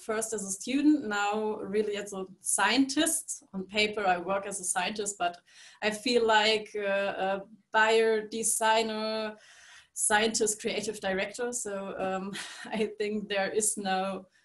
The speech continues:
no title for this job I really, I, I'm doing. And, um, yeah, so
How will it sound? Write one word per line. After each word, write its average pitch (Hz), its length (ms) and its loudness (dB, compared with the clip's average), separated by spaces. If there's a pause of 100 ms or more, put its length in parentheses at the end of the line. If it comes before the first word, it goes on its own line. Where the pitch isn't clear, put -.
(440)
no 196 160 -2
title 214 360 0
for 175 240 -6
this 180 180 -6
job 180 280 -2
I 175 140 -4
really, 170 560 -6
I, 190 100 -6
I'm 185 220 -6
doing. 190 380 -4 (920)
And, 196 500 -4 (140)
um, 180 540 -6 (1400)
yeah, 202 180 -4
so 208 420 0